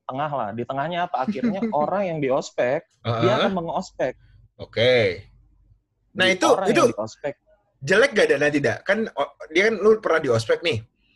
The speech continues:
Speaker 2: Lu,
Speaker 1: Heeh.
Speaker 2: lu terusin nggak negativity-nya ke anak baru lu itu?
Speaker 1: Eh,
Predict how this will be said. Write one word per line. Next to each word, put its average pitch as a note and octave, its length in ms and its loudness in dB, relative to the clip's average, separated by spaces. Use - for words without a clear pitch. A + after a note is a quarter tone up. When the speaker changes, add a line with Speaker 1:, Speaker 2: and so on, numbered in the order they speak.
Speaker 2:
Lu, G#3+ 260 4
Speaker 1:
Heeh. C#3+ 280 -2
Speaker 2:
lu G#3+ 100 6
terusin B3+ 420 2
nggak E3 240 2
negativity-nya E3+ 960 -2
ke D#3 260 0
anak D3 360 -4
baru D3 260 4
lu C#3 140 0
itu? A2+ 180 -8
Speaker 1:
Eh, C#3+ 1160 2